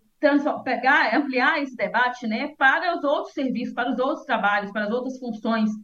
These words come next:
é, e tam-, e aí combater mesmo essa ideia de que, porque tem, tem, é, setores do Brasil que não geram emprego, que estão cada vez mais, é, se automatizando e tal. Eu não acho que isso é, é, é ruim, não sou,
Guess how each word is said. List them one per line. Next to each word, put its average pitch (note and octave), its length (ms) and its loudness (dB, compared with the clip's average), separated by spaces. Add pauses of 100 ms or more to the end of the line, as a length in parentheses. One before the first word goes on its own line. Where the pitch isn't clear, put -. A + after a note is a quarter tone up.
(360)
é, G3+ 800 2
e C4+ 200 -4
tam-, F4+ 260 0 (160)
e C#4 100 -8
aí D4 240 -2
combater F4 420 0
mesmo D4 240 -2
essa D4+ 160 -6
ideia B3 380 -4
de G3 260 -10
que, - 100 -20 (140)
porque A3 220 -8
tem, C4 320 -2
tem, A3 480 -4
é, F#3+ 120 -6
setores G#3+ 460 -4
do A#3+ 80 0
Brasil D4 380 -2
que E4 140 -12
não A4+ 280 -8
geram D4+ 280 -2
emprego, C4 460 -2
que D#4 60 -8
estão C4+ 160 -6
cada C4 240 0
vez B3+ 320 -4
mais, C#4 460 -2 (380)
é, G3+ 760 -2 (340)
se - 120 -8
automatizando B3 720 0
e - 40 -8
tal. B3 140 2
Eu A3+ 60 0
não A3+ 100 -2
acho C4+ 320 -2
que C#4 60 -4
isso C4 140 -4
é, A3+ 40 -2 (140)
é, G3+ 360 -2
é A3 40 4
ruim, A3 340 2
não G3 160 -2
sou, G#3+ 480 -6